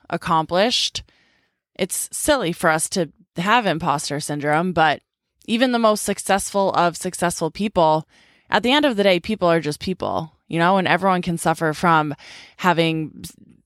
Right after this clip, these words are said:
minutes of doubt. And when I was hurt and I had to teach off the podium, the whole time I was like, "Are, do people think I don't know how to ride? Am I gonna be public about this? What do I say?" If you ha-, don't listen to the podcast, then I haven't really <laughs> talked about it too much. But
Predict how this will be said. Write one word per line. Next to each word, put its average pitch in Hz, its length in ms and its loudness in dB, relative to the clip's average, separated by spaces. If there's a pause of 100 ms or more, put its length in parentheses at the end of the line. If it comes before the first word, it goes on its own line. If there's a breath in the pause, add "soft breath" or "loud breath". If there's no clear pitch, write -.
(120)
minutes 185 440 0
of 160 240 -2 (140)
doubt. 170 560 4
And 165 520 -4 (800)
when 190 200 2
I 190 120 4
was 180 160 0
hurt 226 320 2
and 185 160 0
I 165 100 4
had 170 240 -2
to 180 120 -6
teach 190 340 -4
off 175 260 0
the 175 100 -2
podium, 170 640 0
the 160 180 -2
whole 175 160 -4
time 214 260 -2
I 180 100 -2
was 151 120 -6
like, 156 220 -2 (520 loud breath)
"Are, - 80 -2
do 170 140 -4
people 160 260 -2
think 160 200 -4
I 143 100 -2
don't 143 180 -4
know 135 60 -6
how 147 160 -6
to - 80 -6
ride? 240 600 2
Am 170 300 2
I 156 140 0
gonna 160 160 -4
be 160 120 -6
public 262 400 0
about 285 240 2
this? 269 220 -2
What 190 80 0
do 175 100 2
I 160 140 2
say?" 220 560 0
If 175 180 -4
you 175 120 -4
ha-, 190 120 -4
don't 185 260 -2
listen 185 260 -4
to 185 100 -4
the 156 120 -4
podcast, 208 500 -2
then 160 320 -6
I 151 80 -10
haven't 170 240 -10
really 165 260 2
<laughs> - 160 0
talked 214 220 2
about 180 280 2
it 151 140 0
too 180 140 -6
much. 175 340 0
But 170 220 2